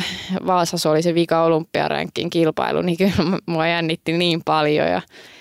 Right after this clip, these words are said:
ja jotenkin purkautui kaikki siinä. Ja, ja tota, no olympialaiset oli tietenkin kokemuksena tosi hieno, että kyllä se oli niinku, kaikki oli isompaa ja hienompaa, mitä mä ajattelin. Ja,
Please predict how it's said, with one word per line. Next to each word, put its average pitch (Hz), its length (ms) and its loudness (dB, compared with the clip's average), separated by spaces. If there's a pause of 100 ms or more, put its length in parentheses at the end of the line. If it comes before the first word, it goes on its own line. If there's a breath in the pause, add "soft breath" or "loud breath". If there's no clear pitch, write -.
(280 loud breath)
ja 175 60 2
jotenkin 175 360 2
purkautui 131 540 2
kaikki 135 380 -2
siinä. - 400 -2
Ja, 196 100 -2 (220 loud breath)
ja 175 140 -2
tota, 165 480 -2 (1500 loud breath)
no 220 160 4
olympialaiset 190 560 4
oli 185 100 6
tietenkin 180 360 2 (240)
kokemuksena 165 640 0
tosi 156 300 0
hieno, 147 360 0
että 151 340 -4 (920 loud breath)
kyllä 170 160 2
se 185 100 2
oli 180 160 4
niinku, 180 380 2 (360 soft breath)
kaikki 185 360 0
oli 175 240 4
isompaa 156 460 2
ja 151 80 4
hienompaa, 160 560 2
mitä 156 200 2
mä 151 160 2
ajattelin. 147 560 -2
Ja, - 120 0